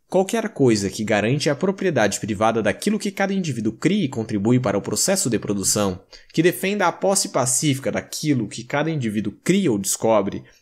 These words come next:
e que facilita ou não impeça o processo de trocas voluntárias, os quais, por definição, sempre são mutuamente satisfatórias no sentido de que representa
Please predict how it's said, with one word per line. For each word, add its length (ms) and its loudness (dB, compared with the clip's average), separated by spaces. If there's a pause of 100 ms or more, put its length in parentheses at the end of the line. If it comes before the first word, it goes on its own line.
e 80 -16
que 140 -6
facilita 840 0
ou 200 2
não 140 -2
impeça 480 0
o 20 -8
processo 480 -2
de 120 -4
trocas 420 -2
voluntárias, 800 -2 (300)
os 120 2
quais, 600 0 (100)
por 160 0
definição, 560 -2
sempre 420 -2
são 160 0
mutuamente 560 -2
satisfatórias 720 0
no 100 -4
sentido 440 -2
de 120 0
que 140 -8
representa 720 -4